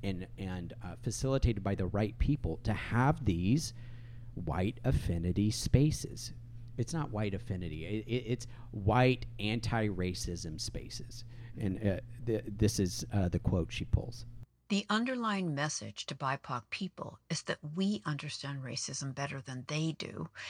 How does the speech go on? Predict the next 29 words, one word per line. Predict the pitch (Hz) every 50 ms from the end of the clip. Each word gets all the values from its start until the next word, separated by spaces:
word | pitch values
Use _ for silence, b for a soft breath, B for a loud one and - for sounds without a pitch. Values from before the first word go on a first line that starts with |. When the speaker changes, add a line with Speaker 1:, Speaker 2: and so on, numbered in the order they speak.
| B B B
Speaker 2:
and | 165 156 151 131
they | 151 143 139 135
are | 143 147 151 143 -
overreacting. | 143 147 143 - - - - 135 135 139 131 120 127 - _ - - - - _ _ _ _ _ _ _ _ _ _ -
Of | 220 208 -
course, | - - 262 240 233 - -
without | 220 214 202 202 190 -
ongoing | 175 175 175 175 165 165 156 151 151 147 143
study, | - - - - 196 190 190 185 180 175 175 _ _
accountability, | - 160 - - 160 143 135 135 135 - 175 170 165 151 151 147 -
and | - 147 -
practice, | - - - 226 220 208 - - - 69 - 135 - - - - _ -
and | 170 147 143
even | 135 131 131 131 120 131 -
then, | 185 190 185 - - - 160 180 - B B B B B B B B B
white | 190 196 214 208 -
people | - - 214 - - 208 -
actually | 185 190 190 - - - 196 190 190 180
do | 175 180 208 208
not | 202 208 214 240 254 285 262 - - - - -
know | 170 151 147 139 131
more | 131 131 127 123 139 143 - - -
about | - 120 151 123 117 -
the | 143 127
reality | - 135 123 123 - - - 139
of | 135 127 139
racism | 139 127 123 - - - 120 - - 131 - -
than | - - -
bipoc | - - - - - - - - -